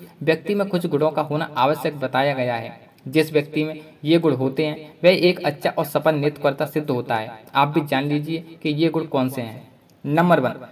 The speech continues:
निरंतर सीखते रहना चाहिए। आचार्य चाणक्य के मुताबिक एक अच्छा नेतृत्वकर्ता वही माना जाता है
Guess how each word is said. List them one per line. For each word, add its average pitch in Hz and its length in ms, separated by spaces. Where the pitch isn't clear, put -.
निरंतर 175 420
सीखते 180 400
रहना 151 240
चाहिए। 113 380
आचार्य 151 320
चाणक्य 151 320
के 151 80
मुताबिक 139 580
एक 180 260
अच्छा 147 220
नेतृत्वकर्ता 151 580
वही 131 200
माना 143 260
जाता 123 300
है 135 260